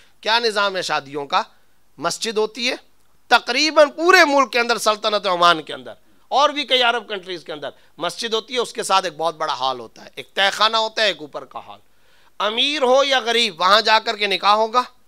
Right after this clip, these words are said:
मस्जिद के साथ ही, मस्जिद के हॉल के अंदर। उस निकाह के बाद वहीं पर खाना होता है, एक डिश मंदी जिसको अरबी के अंदर कहते हैं बिरयानी, जैसे कि हम समझ रहे हैं, खाना चावल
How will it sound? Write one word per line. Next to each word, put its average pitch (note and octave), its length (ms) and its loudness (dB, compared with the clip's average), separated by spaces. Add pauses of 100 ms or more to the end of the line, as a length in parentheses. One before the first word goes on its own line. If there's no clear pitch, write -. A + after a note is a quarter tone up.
(160)
मस्जिद E3+ 320 -4
के F#3+ 120 -6
साथ F3+ 280 2
ही, C4 160 -12 (360)
मस्जिद F3+ 340 -2
के G3+ 120 -6
हॉल G3 260 4
के A#3 120 -4
अंदर। B3+ 280 0 (220)
उस F#3+ 180 -8
निकाह G#3 360 0
के F#3+ 180 -6
बाद F#3+ 340 2
वहीं F3 260 -2
पर F3 200 -8
खाना E3 340 -6
होता F#3 300 -4
है, A3 60 -4 (140)
एक A#3+ 520 2
डिश G3+ 420 -2 (260)
मंदी F#3+ 420 -8
जिसको E3+ 280 -8
अरबी E3+ 280 -6
के E3 100 -14
अंदर D#3 200 -10
कहते D3 300 -14
हैं C3 80 -14
बिरयानी, D#3+ 360 0
जैसे C3+ 260 -12
कि C3 60 -16
हम B2 100 -16
समझ A2 220 -20
रहे G2+ 140 -20
हैं, G2 80 -20 (300)
खाना E3+ 300 4
चावल D#3 360 -2